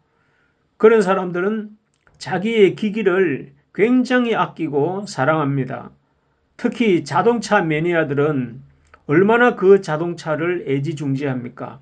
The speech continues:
막대한 돈을 들여가며 온갖 부장품들로 장식하고 또 얼마나 닦고 조이고 기름치면서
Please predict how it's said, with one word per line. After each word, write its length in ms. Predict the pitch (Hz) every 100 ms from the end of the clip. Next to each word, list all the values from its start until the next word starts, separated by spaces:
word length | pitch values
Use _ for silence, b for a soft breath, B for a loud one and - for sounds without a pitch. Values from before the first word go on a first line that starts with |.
| _ _ _ _ _ _
막대한 540 | 160 151 - 214 208 208
돈을 380 | 165 151 160
들여가며 880 | 143 151 156 147 143 127 143 196 208 b b b b
온갖 560 | - 139 185 190 214 -
부장품들로 960 | 139 135 160 160 180 170 160 156 147 147
장식하고 1120 | 143 151 147 147 147 135 135 147 175 190 b b b b -
또 220 | 233 214
얼마나 840 | 160 175 196 220 220 226 226 208 - _ _ _ _ -
닦고 680 | 190 202 _ 196 180 175 160
조이고 720 | 139 151 175 165 165 160 156
기름치면서 1300 | 180 165 156 143 156 151 143 143 135 151 131 113 104